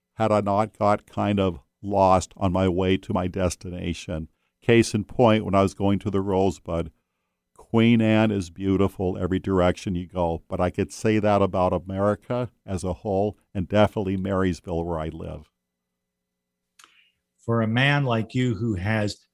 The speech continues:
Speaker 2: Mayberry in his soul, it just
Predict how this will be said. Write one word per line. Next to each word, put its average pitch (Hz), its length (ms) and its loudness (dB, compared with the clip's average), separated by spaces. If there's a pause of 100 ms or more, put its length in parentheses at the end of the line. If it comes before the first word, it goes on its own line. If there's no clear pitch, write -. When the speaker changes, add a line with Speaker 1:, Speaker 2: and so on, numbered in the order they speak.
(140)
Speaker 2:
Mayberry 139 920 2
in 123 140 0
his 101 360 -2
soul, 101 600 2 (520)
it 113 200 2
just 135 380 0